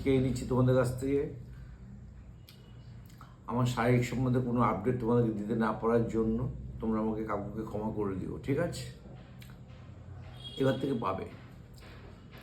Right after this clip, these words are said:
আর আমার আপডেটগুলি একটু সবাইকে শেয়ার করে দিও, তাহলে কাকুর শরীর সম্বন্ধে সবাই একটু জানতে পারবে। সবাই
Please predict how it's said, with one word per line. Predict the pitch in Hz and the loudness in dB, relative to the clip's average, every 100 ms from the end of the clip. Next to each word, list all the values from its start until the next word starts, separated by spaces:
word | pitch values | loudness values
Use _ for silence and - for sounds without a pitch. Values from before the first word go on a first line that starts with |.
| - | -6
আর | 110 123 | 2 4
আমার | 120 120 127 | 6 6 6
আপডেটগুলি | 120 101 131 120 131 139 | 6 4 4 4 4 4
একটু | - 151 - - - - - - | 2 -4 -6 -14 -20 -20 -20 -12
সবাইকে | - 120 120 131 | 4 6 8 6
শেয়ার | - 123 120 | 4 4 6
করে | 120 131 123 | 6 4 6
দিও, | 120 117 160 - - - - - - - - - - - - - - | 4 4 0 -6 -16 -18 -18 -18 -18 -20 -20 -20 -20 -20 -20 -20 -6
তাহলে | 117 113 | 0 2
কাকুর | 117 120 127 | 2 2 0
শরীর | 123 120 120 | 2 4 4
সম্বন্ধে | 127 123 127 127 | 4 4 4 4
সবাই | 123 123 | 4 6
একটু | 104 113 | 4 2
জানতে | 113 110 104 113 | 2 2 2 4
পারবে। | 107 104 | 4 2
সবাই | 101 120 127 | 2 2 4